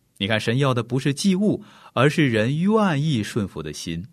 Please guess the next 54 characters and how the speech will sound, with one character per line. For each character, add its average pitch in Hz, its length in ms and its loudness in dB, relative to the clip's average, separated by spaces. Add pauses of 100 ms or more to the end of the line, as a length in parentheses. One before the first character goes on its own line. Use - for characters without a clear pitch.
(1200)
所 120 200 2
有 113 220 4
旧 120 180 0
约 113 140 2
的 104 140 0
献 107 200 0
祭 101 160 -4
呢， 90 200 -4 (240)
都 139 180 6
只 131 220 2
是 165 160 2
显 123 280 2
明 117 380 0
人 156 240 4
愿 208 240 4
意 143 80 2
遵 220 380 2
行 135 220 0
神 120 140 -4
的 120 80 -2
旨 92 220 -6
意 127 240 -4 (240)
啊， 104 160 0
暂 208 420 2
时 120 240 -2
遮 156 160 0
盖 139 120 0
人 98 160 -2
的 120 80 -4
罪。 - 320 -4 (500)
必 135 140 6
须 131 140 2
要 127 120 6
等 110 160 0
到 104 100 2
基 127 200 0
督 135 120 2
降 165 400 2
生， 165 380 2 (280)
并 131 120 4
且 117 140 0
在 113 120 2
十 113 200 -2
字 123 100 0
架 120 160 2
上 110 180 -2
成 147 300 0
就 170 220 4
救 135 220 2
恩， 165 280 2 (160)
那 110 80 -6
么 98 140 -2
罪 135 260 0
呢， 87 160 -4